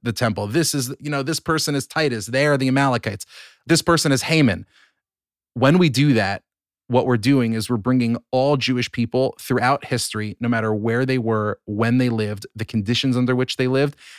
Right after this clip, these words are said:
and we're bringing them all together in one moment and one place and saying, "Your struggle is our struggle,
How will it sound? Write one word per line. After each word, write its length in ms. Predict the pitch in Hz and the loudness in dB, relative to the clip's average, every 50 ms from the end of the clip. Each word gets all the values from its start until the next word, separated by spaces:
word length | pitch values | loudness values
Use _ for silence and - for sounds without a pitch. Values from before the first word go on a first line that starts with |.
| - - - | -20 -8 -2
and 100 | 123 120 | 0 0
we're 80 | 117 113 | 0 0
bringing 400 | 107 104 131 131 143 143 147 131 | 0 0 0 2 2 2 2 2
them 140 | 113 117 117 | 0 0 -2
all 200 | - 120 120 127 | -4 -4 -4 -4
together 460 | - - 120 104 117 113 113 123 123 | -6 -6 -6 -4 -4 -2 -2 -2 -2
in 280 | 123 - 110 104 101 98 | -2 -4 -4 -4 -4 -2
one 300 | 104 110 113 117 117 110 | 0 0 2 2 2 2
moment 400 | 107 104 107 110 113 117 127 - - - | 2 2 2 2 0 0 -2 -4 -6 -6
and 120 | 101 101 | -6 -2
one 220 | 98 107 107 110 | -2 0 0 -2
place 340 | 107 - 113 110 123 135 - - | -2 -4 -4 -4 -2 -4 -4 -4
and 140 | - 110 | -4 -4
saying, 340 | 101 - - 110 104 104 104 | -4 -2 -2 -2 -2 -2 -4
"Your 300 | 95 98 98 104 113 120 | -4 -4 -2 0 0 0
struggle 380 | - - - 127 113 107 110 104 | 0 -2 -2 -2 -2 0 -2 -2
is 100 | 95 92 - | -2 -4 -4
our 220 | - 107 107 107 | -4 -4 -4 -4
struggle, 480 | - - - 127 120 113 117 123 123 | -4 -4 -2 -2 -2 0 2 0 0